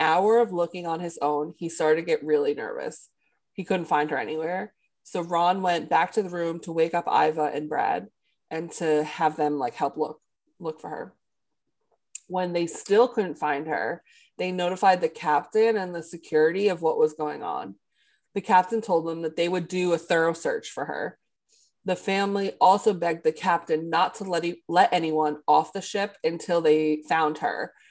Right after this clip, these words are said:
Um, and they asked if everyone could go to their muster station, which I didn't know what that was. But I guess when you go on a ship, there's, like,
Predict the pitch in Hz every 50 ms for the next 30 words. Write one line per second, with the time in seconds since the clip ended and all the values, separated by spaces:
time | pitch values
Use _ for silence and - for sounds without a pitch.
0 | - - _ _ _ - 175 151 151 139 110 139 - - - 175 165 160 165 165
1 | 170 170 - - 160 170 185 175 - - - - 160 165 165 160 160 160 160 -
2 | - - _ _ _ _ - 170 175 175 185 180 180 185 180 185 180 - - 185
3 | 175 160 - 165 160 165 160 - 175 160 156 151 151 156 151 131 147 - - -
4 | 196 202 196 - - 226 233 233 220 - 254 254 254 247 240 220 165 - 160 156
5 | 175 185 185 175 165 160 156 151 - 143 139 - - 175 185 190 196 190 - -
6 | _ - - _ _ _ - 180 180 175 185 185 185 - 190 185 185 185 180 170
7 | 160 165 160 165 160 160 160 156 151 - 170 160 160 - - 160 156 156 151 156
8 | - 160 151 151 151 151 151